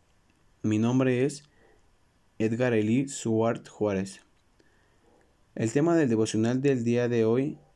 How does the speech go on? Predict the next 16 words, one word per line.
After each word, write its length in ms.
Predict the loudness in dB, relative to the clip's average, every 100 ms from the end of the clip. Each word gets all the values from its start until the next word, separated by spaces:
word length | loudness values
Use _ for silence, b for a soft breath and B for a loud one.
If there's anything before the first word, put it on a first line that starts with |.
| _
lleva 340 | -4 0 2 0
por 140 | -2
nombre 560 | 0 0 0 -2 -4 -12 -20 _ _ _ _ _ _ _ _ _
Las 260 | -4 -2 -2
amistades 640 | 0 0 -2 -2 0 0
te 120 | -2
serán 260 | -2 -2 -2
de 100 | -2
provecho. 440 | -2 -2 -4 -10 -20 -20 _ _ _ _ _ _ _ _ _ _ _ _ b b b b b b b
Les 180 | -2 0
invito 360 | 2 2 4 2
a 80 | 4
abrir 240 | 4 2
las 120 | 2
Sagradas 420 | 0 0 2 2
Escrituras 680 | -2 -6 -4 0 0 -2 -8